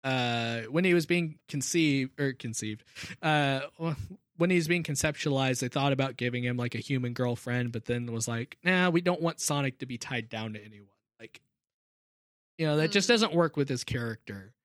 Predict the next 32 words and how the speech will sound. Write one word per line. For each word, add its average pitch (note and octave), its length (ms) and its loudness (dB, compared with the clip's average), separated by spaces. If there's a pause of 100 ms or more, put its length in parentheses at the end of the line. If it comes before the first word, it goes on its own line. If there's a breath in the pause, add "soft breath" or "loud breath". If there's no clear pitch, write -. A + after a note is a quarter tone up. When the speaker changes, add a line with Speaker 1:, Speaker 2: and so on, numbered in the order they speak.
(360)
Speaker 1:
And D3 220 2
so D#3 400 4
it's E3+ 180 2
just G#3 260 2
really F#3+ 320 4
weird D3 500 4
to C3 80 -2
go C3 160 0
from C#3 200 -2
this, B2+ 200 0
like, C3+ 300 -2
I C#3 100 2
don't C#3 220 2
care C#3 220 2
about C3+ 280 0
relationships B2+ 840 0
kinda C#3 260 0
guy, C3+ 340 0
or, D#3 120 2
like, C#3+ 300 2
romantic C3 480 -2
relationships, B2+ 880 -2
always C3 400 2
avoiding B2+ 380 0
Amy, C3+ 460 2
who A#2+ 400 0 (300)
is B2 200 -2
madly A#2+ 380 -4
in A2+ 100 -6
love A#2 180 -6
with A#2 140 -6
him, B2 220 -6